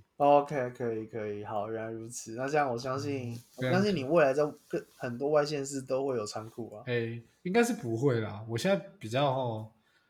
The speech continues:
Speaker 2: 你知道仓库太多，也整理起来是挺累的，所以我觉得先把家里整理好，毕竟这才是大扫除的本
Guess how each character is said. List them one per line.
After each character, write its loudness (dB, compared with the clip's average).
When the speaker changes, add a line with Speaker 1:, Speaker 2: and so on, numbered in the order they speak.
Speaker 2:
你 -8
知 -2
道 4
仓 -2
库 -2
太 0
多， -2
也 -4
整 -4
理 -4
起 -6
来 -2
是 -6
挺 -14
累 -6
的， -16
所 -8
以 -2
我 -4
觉 -8
得 -4
先 -8
把 -4
家 -6
里 -6
整 -12
理 -10
好， -12
毕 4
竟 0
这 2
才 0
是 -2
大 0
扫 -4
除 -6
的 -8
本 -6